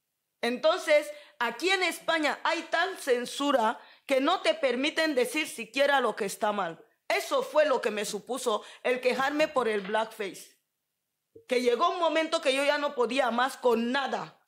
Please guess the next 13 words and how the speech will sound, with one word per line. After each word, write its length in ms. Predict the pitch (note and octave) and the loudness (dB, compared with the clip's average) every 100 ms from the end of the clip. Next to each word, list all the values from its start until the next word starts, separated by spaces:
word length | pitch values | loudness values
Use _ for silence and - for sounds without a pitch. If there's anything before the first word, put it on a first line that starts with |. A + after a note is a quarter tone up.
| _ _ - | _ _ -4
Me 180 | B3 C4 | -2 -2
superó 460 | C4 B3 B3+ C4+ E4+ - - | -4 -2 2 2 2 -4 -6
todo, 380 | D4+ D4 A#3+ A3 A3 | 0 2 2 -2 -2
se 160 | C#4+ | 0
me 140 | C#4 C#4 | 0 0
sobrevino 760 | C#4+ B3+ B3 A#3+ D#4 D4+ G3+ | 0 2 4 2 2 -2 -4
todo. 380 | A#3 A3+ F#3 - _ _ _ _ _ - | -6 -6 -8 -14 _ _ _ _ _ 0
Porque 260 | A#3+ B3 | 0 0
en 100 | A#3 | 0
esta 260 | E4+ F4+ C4+ | -2 -2 -4
España 460 | B3 - C4+ B3+ | -2 -2 0 -2
blanco 400 | G3 G3+ F#3 G3 | -2 -4 -4 -6
racista, 720 | F#3+ F3+ - B3+ - G3+ G3 | -6 -8 -8 -10 -6 -4 -4